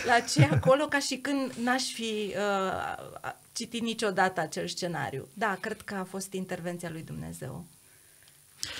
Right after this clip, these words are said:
Speaker 2: De ce crezi că este important să le, să le vorbim, uh, oamenilor? Pentru că, la urma urmelor, cei care ascultă Aventuri în lumea Bibliei,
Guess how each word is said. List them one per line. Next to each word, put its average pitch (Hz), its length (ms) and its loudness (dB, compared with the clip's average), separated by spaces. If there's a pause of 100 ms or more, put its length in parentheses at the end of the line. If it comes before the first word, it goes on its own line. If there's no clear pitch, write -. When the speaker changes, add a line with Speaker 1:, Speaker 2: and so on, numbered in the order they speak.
(220)
Speaker 2:
De 147 80 6
ce 143 120 6
crezi - 200 2
că - 80 0
este 151 200 4
important 131 560 8
să - 240 4
le, 104 680 4 (120)
să - 260 4
le 113 140 6
vorbim, 107 600 6
uh, 98 220 6
oamenilor? 117 500 6
Pentru 127 260 4
că, 127 240 6 (300)
la 127 80 8
urma 143 220 8
urmelor, 143 400 8
cei 131 320 6
care 117 600 6
ascultă 107 920 6 (200)
Aventuri 113 340 6
în 113 60 6
lumea 110 180 6
Bibliei, 104 540 4